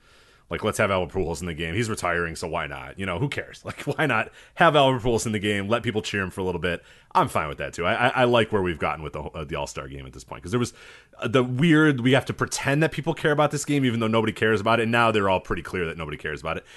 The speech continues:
and I think that's healthier for everybody just to, to, to know what the score is going in.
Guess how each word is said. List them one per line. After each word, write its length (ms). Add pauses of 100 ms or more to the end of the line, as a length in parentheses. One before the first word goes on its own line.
(100)
and 80
I 20
think 120
that's 160
healthier 280
for 140
everybody 280
just 180
to, 140 (120)
to, 160
to 240
know 100
what 120
the 80
score 300
is 80
going 240
in. 200